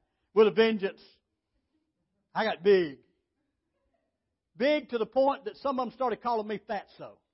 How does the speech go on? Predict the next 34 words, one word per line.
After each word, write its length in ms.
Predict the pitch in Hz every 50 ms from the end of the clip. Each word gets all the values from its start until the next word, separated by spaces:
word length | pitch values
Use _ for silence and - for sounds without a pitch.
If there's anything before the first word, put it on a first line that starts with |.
| _ _ _ _ _ _ _ _ _ _ _ _ _ _ _ _ _ _ _ _ _ _ _ _ _ _ _ _ _ _ _ _
I 180 | 180 226 220 170
hated 400 | 175 226 247 254 247 254 240 269
it. 140 | 269 - - _ _ _ _ _ _ _ _ _ _ _ _ _ _ _ _ -
I 180 | 214 254 233
hated 360 | 185 226 262 254 240 240 220
to 60 | 220 214
be 180 | 208 247 247
called 200 | 247 - 240 240 - _ _ _
Fatso 580 | 262 254 254 214 - _ - 247 247 247 262 247
worse 240 | 233 233 226 208 220 -
than 140 | 202 190 214 -
anything 480 | 226 254 247 240 - 247 240 240 233
in 80 | 233 226
the 40 | 220
world. 360 | 214 214 214 202 170 120 95 - _ _ _ _ _ _ _ _ _ _ _ _ _ _ _ _ _ _ _ _ _ _ _ _ _ -
And 120 | 226 233
it 100 | 226 202
wasn't 260 | 233 302 349 339 254
their 160 | 202 233 480 - -
<laughs> 20 |
fault. 320 | - - - 208 208 - 214
It 140 | 233 247
was 100 | 247 233
me 220 | 226 202 - 392 392
'cause 200 | - 330 226 180
I 120 | 196 220
was 120 | 233 311 - _
fat. 280 | - 226 285 233 - - _ _ _ _ _ _ _ -
I 60 | 185
mean, 180 | 208 190 170 175
I 120 | 220 247
was 140 | 214 185 151
a 80 | 156 156
roly-poly 800 | 165 202 220 220 202 190 - - 226 226 226 202 175 143 120